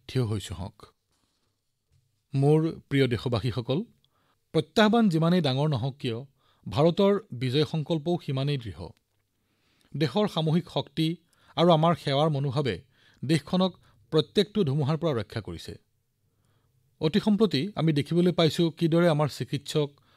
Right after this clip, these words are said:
নাৰ্ছ আৰু সমুখ শাৰীৰ যোদ্ধাসকলে নিজৰ বাবে চিন্তা নকৰাকৈ দিনে ৰাতিয়ে কৰ্মব্যস্ত হৈ পৰিছে। এইসকলৰ বহুতৰে কৰোণা মহামাৰীৰ দ্বিতীয়টো ঢৌৰ বিৰুদ্ধে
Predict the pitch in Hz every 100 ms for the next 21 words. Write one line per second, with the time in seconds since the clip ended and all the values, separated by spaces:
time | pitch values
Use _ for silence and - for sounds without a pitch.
0 | - 123 120 135 147 - - _ _ -
1 | 151 160 147 _ _ _ - - 160 190
2 | - 190 151 135 147 147 151 113 90 _
3 | _ _ - 139 139 180 180 185 - 143
4 | 156 151 156 147 151 147 147 _ _ -
5 | 117 156 185 180 139 156 156 131 123 131
6 | 127 - 110 107 92 85 87 - _ _
7 | _ _ _ _ _ _ _ _ _ _
8 | _ _ - 196 - 226 233 208 143 170
9 | 190 190 190 - 156 156 180 175 147 170
10 | 170 180 175 _ - 123 143 139 202 185
11 | 196 202 160 - 104 143 165 135 135 139
12 | 120